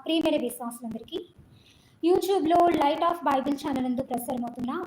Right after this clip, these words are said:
ఆత్మీయ మేల్కొల్పు మినిస్ట్రీస్ నుండి యేసుక్రీస్తు యొక్క ప్రశస్తమైన నామంలో ప్రత్యేక శుభాలు తెలియజేస్తూ ఉన్నాను.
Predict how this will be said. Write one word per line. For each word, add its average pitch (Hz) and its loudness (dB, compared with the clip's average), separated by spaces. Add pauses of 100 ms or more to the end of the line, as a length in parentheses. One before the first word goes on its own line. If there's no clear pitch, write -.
ఆత్మీయ 320 2
మేల్కొల్పు 269 -2
మినిస్ట్రీస్ 247 -6
నుండి 247 -4 (540)
యేసుక్రీస్తు 349 0
యొక్క 285 0
ప్రశస్తమైన 269 -4
నామంలో 233 -2 (220)
ప్రత్యేక 269 -2
శుభాలు 240 -6
తెలియజేస్తూ 233 -8
ఉన్నాను. 190 -10